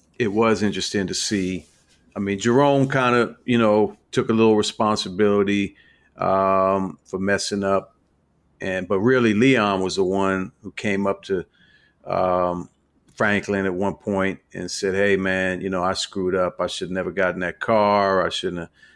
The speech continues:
you know, you know, allowed all this to happen. You were right in how you handled it. You shouldn't feel bad. Kev was out of,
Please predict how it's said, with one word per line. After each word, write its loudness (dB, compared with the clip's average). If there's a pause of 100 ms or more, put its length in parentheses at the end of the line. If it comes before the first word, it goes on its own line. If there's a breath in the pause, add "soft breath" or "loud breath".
(180 soft breath)
you -8
know, -8 (400)
you -16
know, -10
allowed -2
all -2
this -6
to -12
happen. -4
You -6
were -6
right 0
in -18
how -4
you -6
handled -6
it. -8
You -20
shouldn't -10
feel -6
bad. -4
Kev -4
was -10
out -2
of, -6